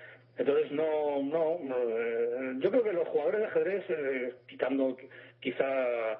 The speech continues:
eh, jugadores específicos que tienen o han pasado a la historia por, por sus rarezas o sus excentricidades, yo creo que la gente lo que quiere son, son deportistas profesionales, lo que quieren es estar cómodos, eh, que saber dónde está la sala de juego, que esté cerca de donde están alojados,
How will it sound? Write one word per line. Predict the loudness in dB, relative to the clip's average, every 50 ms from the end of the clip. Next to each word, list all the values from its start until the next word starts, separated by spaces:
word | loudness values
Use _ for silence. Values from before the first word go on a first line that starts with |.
| -8 -16 -20 -16 -10
eh, | -8 -6 -4 -4 -4 0
jugadores | 0 2 2 2 2 2 0 0 -2
específicos | -4 -2 0 -2 0 0 -4 0 0 -2 0 2 0 0 0
que | -2 -2
tienen | 0 0 0 0 0 0 0
o | -2 -2
han | -2
pasado | -4 -2 -2 0 2 2
a | 2
la | 2
historia | 0 0 0 0 0 0
por, | 0 -2 -4 0
por | -2 -2 -2 -2
sus | -4 -2 -2
rarezas | 0 -2 0 0 -2 0 0 -2 0 0 -2
o | -2
sus | -2 -2 -4 -4 -6 -12 -18 -20 -20 -4 -2
excentricidades, | 0 0 0 0 -2 -2 -2 0 0 0 0 2 0 0 -2 -4 -10 -18 -20 -20 -20 -20 -4 _
yo | 2 2
creo | 2 2
que | 2 0
la | 0 0
gente | -2 0 2 0
lo | 0 0
que | -2 -2
quiere | 0 2 2 4 4 2 0 -2 -2
son, | -2 -2 -2 -2 -4 -6 -8 -12 -4
son | -2 0 0
deportistas | 2 0 0 -2 -2 -2 -2 -2 0
profesionales, | 0 -2 0 0 0 0 0 0 0 2
lo | 0 0
que | -2 -2 -2
quieren | 0 0 0 -2 -4
es | -8 -10
estar | -4 -4 -4 -2
cómodos, | 0 -2 -2 0 0 0 0 0 -2 -4 -8 -16 -20 -20 -20 -20 -20 _ -20 -20 -2 2
eh, | 2 4 4 4 2 0 0
que | 2 2 4 4 2 2 2 0 0 0
saber | 0 0 0 0
dónde | 2 0 0 0
está | 0 0 0
la | 0 0
sala | 0 0 0 0
de | -2 0
juego, | 0 0 0 2 0 0 -2 -2
que | -2 -4 -6
esté | -2 -2 -2
cerca | 0 2 -2 0 0 0 2
de | 2 2 2 0
donde | -2 0 -2 -4
están | -2 -2 -4 -2
alojados, | 0 -2 0 -2 -2 -2 -2 -2 -2 -2 -4 -6